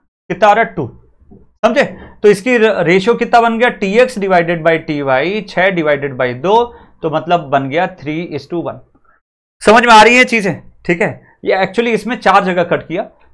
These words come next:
तो फ़ोर, तो कितना आ गया? थ्री divide, three divided by कितना आ गया बेटा? टू आ गया। Got it? तो three is to टू। ऐसे ही बच्चे आप लास्ट वाला भी कर सकते हैं। मैंने आपको होमवर्क दे रहा हूं, कमेंट सेक्शन में मुझे बताना,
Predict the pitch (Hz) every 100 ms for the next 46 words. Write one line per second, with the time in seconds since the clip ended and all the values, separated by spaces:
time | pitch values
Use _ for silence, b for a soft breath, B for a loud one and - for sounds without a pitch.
0 | _ 190 190 _ _ _ _ 208 156 113
1 | _ _ _ - 156 185 214 208 233 -
2 | 185 214 214 185 165 170 - - _ 180
3 | 226 185 156 151 165 170 175 185 208 190
4 | 190 185 208 226 - 139 113 113 120 _
5 | _ 143 170 208 - - - 185 - 190
6 | 185 - 190 139 135 _ - _ _ _
7 | _ _ _ _ _ - 196 196 294 277
8 | 262 294 294 233 196 196 165 131 127 131
9 | - 127 _ 123 - _ _ 156 220 262
10 | 240 254 233 208 208 202 220 247 247 220
11 | 220 220 208 - 220 208 180 190 156 143
12 | 175 226